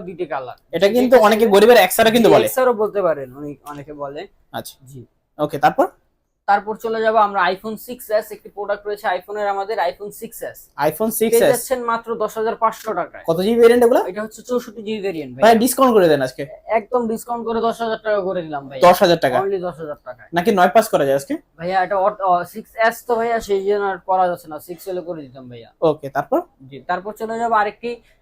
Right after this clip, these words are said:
Speaker 1: আমাদের এই ভিডিওর আরেকটি ধামাকা অফারের প্রোডাক্ট রয়েছে iPhone এইট।
Speaker 2: iPhone eight।
Speaker 1: ভাইয়া, iPhone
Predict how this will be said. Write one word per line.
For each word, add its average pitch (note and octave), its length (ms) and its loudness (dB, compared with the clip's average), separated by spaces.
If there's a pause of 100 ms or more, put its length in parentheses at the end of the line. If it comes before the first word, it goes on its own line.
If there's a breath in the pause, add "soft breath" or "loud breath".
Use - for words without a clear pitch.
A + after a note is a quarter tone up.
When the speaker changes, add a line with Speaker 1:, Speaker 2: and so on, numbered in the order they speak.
(220)
Speaker 1:
আমাদের G#3 340 0
এই A3 80 6
ভিডিওর A3+ 320 -2
আরেকটি G#3+ 420 0
ধামাকা G#3 360 -4
অফারের A3 440 2 (320)
প্রোডাক্ট G#3+ 280 2
রয়েছে A3 320 0
iPhone G3 460 0 (140)
এইট। G#3+ 340 -2 (480)
Speaker 2:
iPhone G#3+ 220 -4 (140)
eight। D#3 140 0 (180)
Speaker 1:
ভাইয়া, F#3 320 2
iPhone G#3 360 -2